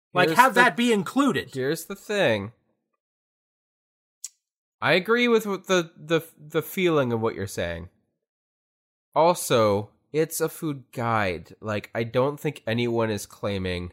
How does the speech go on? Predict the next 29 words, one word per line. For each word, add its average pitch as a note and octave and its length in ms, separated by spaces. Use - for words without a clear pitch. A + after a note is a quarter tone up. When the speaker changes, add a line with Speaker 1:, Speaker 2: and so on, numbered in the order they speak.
Speaker 2:
this G#2 240
is F#2 300
the A2 340
comprehensive, G2 920
like, F#2 240
f-, - 200
use A#2+ 800
these D#3 460
meal E3+ 320
plans G#2 680
and G#2 280
eat C3 340
only D3 420
these C3 320
things. G#2 240
Like, G#2+ 320
it's G#2+ 220
a A2+ 60
guide. F#2 840
A G2 160
Speaker 1:
Well, G3 200
you, G#3 100
Speaker 2:
guide F3+ 100
Speaker 1:
you G#3 120
know, B3 180
Speaker 2:
meaning A3+ 160
Speaker 1:
you G#3+ 80
know, C4+ 200
though, G3 360